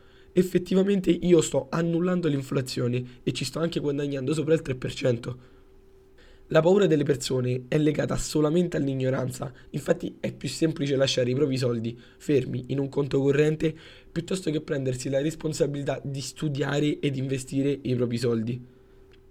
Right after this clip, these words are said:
Ora sta a voi scegliere se rimanere in una bolla ed aspettare che tutti i vostri soldi che guadagnate nel tempo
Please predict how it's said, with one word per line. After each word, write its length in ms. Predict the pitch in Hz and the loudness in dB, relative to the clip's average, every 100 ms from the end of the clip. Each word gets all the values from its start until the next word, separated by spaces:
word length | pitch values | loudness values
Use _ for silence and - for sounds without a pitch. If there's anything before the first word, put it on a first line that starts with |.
| - - - | -20 -12 4
Ora 180 | 196 160 | 6 6
sta 140 | - | 2
a 20 | 135 | -2
voi 240 | 127 120 | 0 0
scegliere 400 | - 127 127 127 | 2 0 2 2
se 100 | 127 | 2
rimanere 520 | 127 127 127 117 117 - | 0 2 2 2 0 0
in 100 | 127 | -2
una 160 | 127 | -2
bolla 300 | 139 160 165 | 2 4 4
ed 60 | 131 | 4
aspettare 520 | 131 - 131 131 123 | 0 -4 -6 -2 -2
che 120 | 120 | -2
tutti 260 | 127 127 - | -2 -6 -2
i 20 | |
vostri 320 | 127 127 127 | 0 2 0
soldi 280 | 127 127 123 | 4 4 4
che 100 | 123 | 2
guadagnate 540 | 120 123 120 131 131 123 | 2 2 2 2 2 2
nel 200 | 123 123 | 0 0
tempo 440 | 131 131 - 139 | 0 0 -4 -6